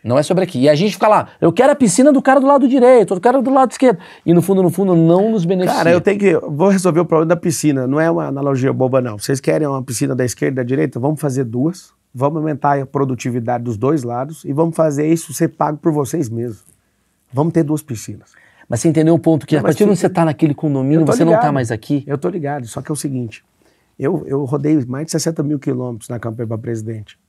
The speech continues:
Speaker 2: E ela nem começou porque ela foi cancelada na hora que eu, pô, vamos ver, faltando quarenta e cinco dias. Só que eu fiquei dez meses envolvido com isso. E, cara, eu fui no Brasil inteiro, assim, né? Capitais e grandes cidades. Eu fui nas oitenta maiores cidades do país.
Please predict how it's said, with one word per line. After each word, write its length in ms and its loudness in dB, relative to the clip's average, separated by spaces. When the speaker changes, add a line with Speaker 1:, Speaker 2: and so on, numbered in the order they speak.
Speaker 2:
E 80 -4
ela 120 -2
nem 140 -4
começou 480 -4
porque 160 -8
ela 120 -2
foi 120 -6
cancelada 760 -2
na 280 -2
hora 260 2
que 160 -2
eu, 100 0
pô, 160 -4
vamos 320 0
ver, 120 2
faltando 340 0
quarenta 300 0
e 20 -4
cinco 240 -6
dias. 180 0
Só 80 -20
que 60 -20
eu 40 -20
fiquei 160 -4
dez 280 0
meses 300 -4
envolvido 380 -6
com 100 -12
isso. 240 -18
E, 120 -10
cara, 360 -2
eu 100 -8
fui 140 -8
no 40 -12
Brasil 280 0
inteiro, 480 -2
assim, 240 -6
né? 200 -6
Capitais 540 -4
e 20 -6
grandes 280 -4
cidades. 440 -8
Eu 100 -4
fui 180 -8
nas 240 -2
oitenta 500 -2
maiores 280 -6
cidades 320 -6
do 80 -6
país. 440 -12